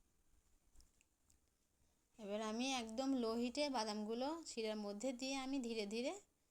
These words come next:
রান্না করে নিব। দেখুন আমার চিনি শিরাটা একদম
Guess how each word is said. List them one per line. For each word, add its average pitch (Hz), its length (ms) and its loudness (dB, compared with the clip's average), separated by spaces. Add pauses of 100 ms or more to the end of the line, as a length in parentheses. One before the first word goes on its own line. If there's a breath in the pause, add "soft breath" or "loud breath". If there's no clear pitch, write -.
(600)
রান্না 220 300 -2
করে 208 220 -2
নিব। 175 360 -6 (3750)
দেখুন 202 320 -6
আমার 220 280 -2
চিনি 220 260 -2
শিরাটা 214 440 -2
একদম 233 520 0